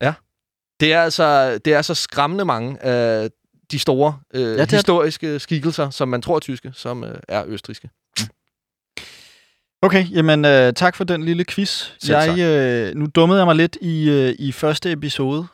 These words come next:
Speaker 2: øh, første part, og fik, fik sagt, at, øh, wienersnitzel'en meget overraskende, øh,
Speaker 1: <laughs>
Speaker 2: den, øh,
Speaker 1: Den er simpelthen fra Wien.
Speaker 2: den er simpelthen fra Wien. Og her står jeg altså så med et glas wienermelange.
Speaker 1: Okay.
Speaker 2: Så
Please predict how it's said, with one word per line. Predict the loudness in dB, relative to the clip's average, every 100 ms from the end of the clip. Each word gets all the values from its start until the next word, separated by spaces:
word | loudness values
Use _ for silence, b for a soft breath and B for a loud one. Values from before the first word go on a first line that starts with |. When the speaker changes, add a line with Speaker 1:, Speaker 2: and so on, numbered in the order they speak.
| -10
Speaker 2:
øh, | -10
første | -6 -8 -8 -8
part, | -6 -6 -10 -16
og | -4 -2 -2 -4
fik, | -6 -10 -12 -20 b b b _
fik | 0
sagt, | 2 2 -2 -2
at, | 0 0 -2
øh, | -2
wienersnitzel'en | -4 -6 -6 -2 -4 -4 -4
meget | -2 -2 2 4 4
overraskende, | 6 6 6 2 0 -6 -6 -8
øh, | -6 -2 -2 0
Speaker 1:
<laughs> | 0
Speaker 2:
den, | 0
øh, | 0 2 2 2 0
Speaker 1:
Den | 0
er |
simpelthen | 0 0
fra | 0
Wien. | -2 -6 -8 0
Speaker 2:
den | 4
er |
simpelthen | 4 2 0 -2
fra |
Wien. | -6 -10 -2
Og | 2
her | 4 4
står | 4 6
jeg | 6 6
altså | 4
så | 2 2
med | 4 4 2 2
et | -2 0
glas | 2 2 -4 -14 _ _ _ _ _
wienermelange. | -6 -2 0 2 2 2 -2 -6 0
Speaker 1:
Okay. | 4 6 6 6 4 2 0 2
Speaker 2:
Så | 2